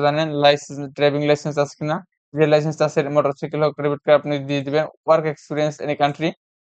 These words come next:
আপনাকে বিগত বছরে আপনি কোথাও, কোথাও কাজ করছেন বিদেশের মাটিতে, তাহলে এই কান্ট্রি, ইন্ডাস্ট্রি কোড, সাব ক্যাটাগরি এখানে দিয়ে দিবেন। এখানে সকল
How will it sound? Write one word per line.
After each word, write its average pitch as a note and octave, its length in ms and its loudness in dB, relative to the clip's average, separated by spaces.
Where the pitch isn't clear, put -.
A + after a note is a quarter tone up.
আপনাকে D#3 300 2
বিগত D3 280 0
বছরে D#3 260 0
আপনি D3+ 240 0
কোথাও, D3+ 200 2
কোথাও D3+ 340 2
কাজ D3+ 240 4
করছেন D#3+ 300 2
বিদেশের D3 360 -2
মাটিতে, D3 280 0
তাহলে D3+ 240 4
এই C#3+ 100 2
কান্ট্রি, D3 360 2
ইন্ডাস্ট্রি D3 360 0
কোড, C#3+ 240 4
সাব D3 280 2
ক্যাটাগরি C#3+ 460 0
এখানে D3+ 260 -2
দিয়ে C#3 160 0
দিবেন। D#3 160 2
এখানে F#3 280 6
সকল F#3+ 280 4